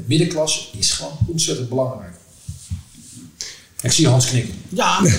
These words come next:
Speaker 2: nou ja, ik wil toch, dan ben ik dat punt nog even terug naar mijn manifest, hè, want daar sta ik natuurlijk voor. Ik hoef gelukkig geen verkiezingen te winnen, zoals jij, maar, eh, want die middenklasse, dat is natuurlijk het M K B, hè? En
Speaker 1: Zeker.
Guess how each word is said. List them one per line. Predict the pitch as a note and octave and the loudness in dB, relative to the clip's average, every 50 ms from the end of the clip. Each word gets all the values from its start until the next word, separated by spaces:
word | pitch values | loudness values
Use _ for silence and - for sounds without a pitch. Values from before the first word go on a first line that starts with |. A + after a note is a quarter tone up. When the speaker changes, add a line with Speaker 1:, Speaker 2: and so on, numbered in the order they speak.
| - - - - - | 0 -4 -8 -10 -4
Speaker 2:
nou | - B3 A#3+ | 0 2 2
ja, | A3+ G#3 | 4 2
ik | G3 F#3+ | 2 2
wil | G#3 G3 F#3+ - - | 2 0 0 -2 -4
toch, | - G#3 - | -6 -6 -4
dan | E3 F#3 G3 G3+ | -4 -4 -2 0
ben | G#3 G3+ | 0 0
ik | F#3+ F3 | 0 -2
dat | - G3+ G3 - - - | -4 -8 -8 -10 -4 -2
punt | G3+ F#3 F#3 | 0 0 0
nog | F3 E3+ F#3+ | 0 -2 -4
even | F#3+ F3 E3+ E3+ | -2 -2 -2 -2
terug | - - G3 - | 0 -2 -2 0
naar | F#3+ E3+ | 0 -2
mijn | D#3+ D#3 D3+ | -2 0 0
manifest, | D3+ D3 C#3+ C#3 C3 - - G#2 G#2 - - | -2 -2 -4 -4 -4 -6 -6 -2 -2 -2 -2
hè, | - D3 F3 E3 | -2 -4 -6 -6
want | C#3+ C3 - | -6 -8 -6
daar | D3+ C#3+ | -4 -2
sta | - - - | -2 0 -2
ik | - D#3 - | -4 -2 -2
natuurlijk | D#3 C3+ D3 D#3 C#3 C#3 C3+ | -2 0 0 0 0 0 -2
voor. | - - B2+ B2+ - F3 | -2 -6 -6 -4 -4 -4
Ik | - C#3+ - | -6 -6 -10
hoef | D3+ - | -14 -4
gelukkig | - D#3+ D#3+ D#3+ - | 0 0 0 2 0
geen | F3 E3+ D#3+ | -2 -2 -2
verkiezingen | - - - F3 E3 E3 E3+ D#3+ D#3+ | -2 -4 -4 -4 -4 -2 -2 -4 -4
te | - E3 | -4 -4
winnen, | D#3+ D#3+ D#3+ D#3 D3 | -4 -2 -2 -4 -4
zoals | - D3+ D3 C#3+ C3+ | -6 -6 -6 -4 -4
jij, | D#3+ F3+ | -2 -2
maar, | E3+ D3 C#3+ D3 - - - - - - - - - - - - - - - _ | -2 -4 -4 -6 -8 -10 -10 -8 -6 -6 -4 -6 -6 -8 -10 -14 -18 -20 -8 _
eh, | - D3+ D#3 D#3 D#3 D3+ - | -2 0 2 2 0 0 -2
want | - E3 E3 | -2 -4 -4
die | F3 E3+ | -2 0
middenklasse, | G3 G3+ G3 - F#3+ F#3 E3 D#3 - - E3 | 2 2 2 0 0 -2 0 0 0 0 -2
dat | E3+ E3+ - | -4 -4 -4
is | G3 D#3+ D#3+ | -4 -2 -2
natuurlijk | E3+ D#3+ D3+ - - - | -2 -2 -2 -4 -6 -8
het | D3+ C#3 | -8 -8
M | C3+ | -8
K | A#2+ A#2 | -6 -6
B, | A#2 B2+ - - - - - - | -6 -6 -6 -8 -10 -14 -12 -8
hè? | C#3+ E3 A#3 A#3+ | -6 -6 -6 -4
En | - D#3 D#3+ D#3+ D#3 | -4 -4 -4 -2 0
Speaker 1:
Zeker. | - B2+ B2 A#2+ G2+ F#2 | 2 2 2 2 0 -4